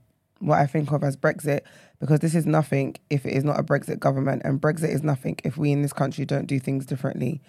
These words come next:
He said he hoped the D U P would return to Stormont despite the party's own concerns about the Windsor framework. Referring to D U P leader Sir Geoffrey Donaldson, Mister Johnson said, "I hope he can find a way of reconciling himself and his party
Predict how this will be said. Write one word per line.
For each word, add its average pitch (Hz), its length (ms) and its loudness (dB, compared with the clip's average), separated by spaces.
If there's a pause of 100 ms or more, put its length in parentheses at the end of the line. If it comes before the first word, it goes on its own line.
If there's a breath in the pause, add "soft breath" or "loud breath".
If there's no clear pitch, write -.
(420 soft breath)
He 165 120 0
said 165 180 4
he 165 100 8
hoped 160 280 6
the 151 100 0
D 165 360 2
U 160 60 4
P 156 260 2
would 147 200 0
return 151 380 2
to 147 160 -2
Stormont 143 640 0
despite 147 560 2
the 139 180 2
party's 143 380 2
own 139 240 0
concerns 143 400 0
about 156 240 0
the 143 80 -2
Windsor 143 340 -2
framework. 139 640 0 (420 soft breath)
Referring 160 340 6
to 160 100 -4
D 170 240 0
U 165 80 4
P 160 180 4
leader 151 360 4
Sir 143 320 4
Geoffrey 147 400 0
Donaldson, 147 640 2 (380 soft breath)
Mister 156 160 0
Johnson 147 340 0
said, 143 300 0
"I - 120 4
hope 160 220 4
he 175 80 -2
can 165 140 2
find 156 280 4
a - 80 0
way 147 200 4
of 143 120 0
reconciling 147 520 2
himself 139 480 0
and 143 100 0
his 139 100 -2
party 143 520 0